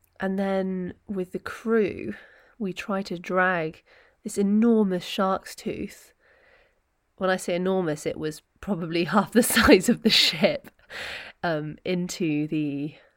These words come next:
um, under the deck. And we all tried to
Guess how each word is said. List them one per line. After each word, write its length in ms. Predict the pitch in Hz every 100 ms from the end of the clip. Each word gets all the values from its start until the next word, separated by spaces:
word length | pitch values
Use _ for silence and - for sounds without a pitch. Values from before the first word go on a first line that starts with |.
| _ _ _ _ -
um, 360 | 185 - - -
under 200 | 175 165
the 100 | 160
deck. 400 | - 165 - - _ _ _ - - - _ _ _ _
And 680 | 170 165 151 151 - - - - - _ _ _ _ _
we 560 | 196 180 165 156 151 - _ _ _ _ _
all 220 | - 190 214
tried 220 | - 175
to 100 | -